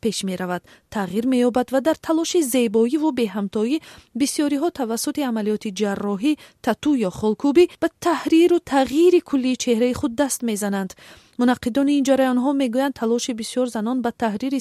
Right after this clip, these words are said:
симои худ аз ноқаноатмандии ботинӣ ва нодида гирифтани арзишҳои аз ин баландтари маънавӣ дар зиндагӣ маншаъ мегирад. Дар Тоҷикистон низ занону духтарон дар ҳама давру замон талош мекарданд зебову беҳамто бошанд. Дари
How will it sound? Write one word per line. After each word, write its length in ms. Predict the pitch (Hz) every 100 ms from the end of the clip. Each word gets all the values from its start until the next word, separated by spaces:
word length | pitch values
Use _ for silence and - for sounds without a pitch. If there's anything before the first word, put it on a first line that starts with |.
| -
симои 280 | 214 247 247
худ 120 | 294 254
аз 60 | 254 - _ - 226
ноқаноатмандии 1000 | 240 240 - 240 226 226 220 214 214 254 220
ботинӣ 540 | 233 240 - 262 269 311 - - -
ва 80 | 226 226
нодида 380 | 214 208 202 208 190
гирифтани 440 | 196 - 294 381 -
арзишҳои 480 | 254 226 208 254 240
аз 60 | 233
ин 160 | 254 233
баландтари 480 | 240 247 233 349 370 349
маънавӣ 320 | 277 247 220 202
дар 100 | 208 208
зиндагӣ 340 | 202 190 196 196
маншаъ 280 | 185 208 196
мегирад. 340 | 190 196 196 - _ _ _ 302
Дар 100 | 311
Тоҷикистон 500 | 311 294 320 - 381 370
низ 80 | 262 226
занону 280 | 233 285 240
духтарон 380 | 233 - 233 269 233
дар 100 | 185
ҳама 180 | 233 247 254
давру 220 | 226 220
замон 300 | 208 214 262 - -
талош 220 | 233 247 247
мекарданд 460 | 226 - 226 240 233 - - -
зебову 520 | 202 240 202 208 220 214 247
беҳамто 380 | 220 262 247 311 269
бошанд. 340 | - 214 175 - - - - 202
Дари 180 | 202